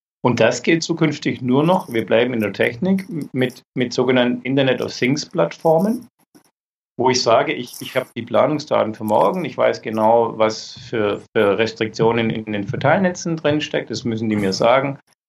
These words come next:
Ich muss wissen, welche Erzeugung, welche Last hat denn morgen was vor zu produzieren. Und dann synchronisieren wir mit den Verteilnetzbetreibern zusammen über solche Plattformen. In dem Fall haben wir da ein schönes Projekt namens dare in Baden-Württemberg.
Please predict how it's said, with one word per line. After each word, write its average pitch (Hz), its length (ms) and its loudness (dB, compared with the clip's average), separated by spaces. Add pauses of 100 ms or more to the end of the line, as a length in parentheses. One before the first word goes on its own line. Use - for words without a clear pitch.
(180)
Ich - 80 -8
muss 127 260 0
wissen, 127 260 0
welche 117 200 -2
Erzeugung, 143 520 2
welche 117 200 -2
Last 123 340 0 (100)
hat 120 140 -2
denn 123 140 -6
morgen 107 360 2
was 95 280 2
vor 165 400 -2 (340)
zu 131 60 -4
produzieren. 123 680 -2 (560)
Und 117 80 -4
dann 131 140 4
synchronisieren 156 800 0
wir 190 80 0
mit 151 180 0
den 127 160 -2
Verteilnetzbetreibern 139 880 0
zusammen 131 380 0
über 139 180 -2
solche 139 320 0
Plattformen. 165 680 0
In 135 100 -4
dem 123 220 -4
Fall 117 220 2
haben 117 140 2
wir 110 80 -2
da 107 120 4
ein 107 120 0
schönes 113 320 -2
Projekt 101 280 -2
namens 104 440 -2
dare 110 380 4
in 185 180 -4
Baden-Württemberg. 160 920 -2